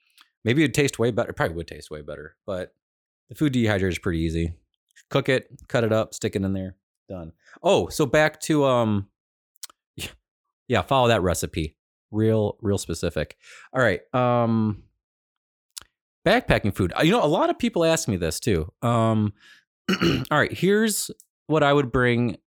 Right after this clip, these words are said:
uh, and this is, like, my stages of experience. Um, so if you're out for, like, a two,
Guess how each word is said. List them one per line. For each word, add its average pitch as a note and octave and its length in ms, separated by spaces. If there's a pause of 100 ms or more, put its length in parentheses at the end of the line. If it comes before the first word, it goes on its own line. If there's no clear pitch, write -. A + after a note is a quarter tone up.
(260)
uh, G#2+ 360
and A#2+ 120
this E3+ 120
is, G3 100
like, G3 180
my B2+ 120
stages C#3+ 640
of G#2+ 280
experience. C3 760 (800)
Um, A2+ 600
so - 140
if D3 100
you're G3+ 160
out F3+ 260
for, D#3+ 200
like, B2+ 240
a - 60
two, C#3+ 640